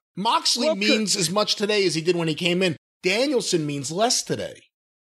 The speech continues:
Speaker 2: Punk is not going to just allow himself to be put in a group with some of his friends so that the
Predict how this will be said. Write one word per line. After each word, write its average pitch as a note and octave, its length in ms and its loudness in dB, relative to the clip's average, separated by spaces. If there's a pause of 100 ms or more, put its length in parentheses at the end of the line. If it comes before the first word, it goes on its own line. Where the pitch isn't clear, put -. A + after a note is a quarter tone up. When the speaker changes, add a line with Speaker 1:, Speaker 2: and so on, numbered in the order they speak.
(280)
Speaker 2:
Punk C#4 400 0
is F#3+ 160 0
not G#3 320 0
going F#3+ 360 0
to F3+ 260 0
just E3+ 420 0
allow D#3+ 480 2
himself E3+ 640 0
to D3 80 -2
be D3 160 2
put F3+ 340 -2
in F3 140 2
a E3+ 40 2
group E3 500 -2
with E3+ 120 0
some F3 260 0
of D#3 100 0
his E3+ 180 2
friends F3+ 580 0
so F3 260 2
that D3+ 340 -2
the D3+ 320 2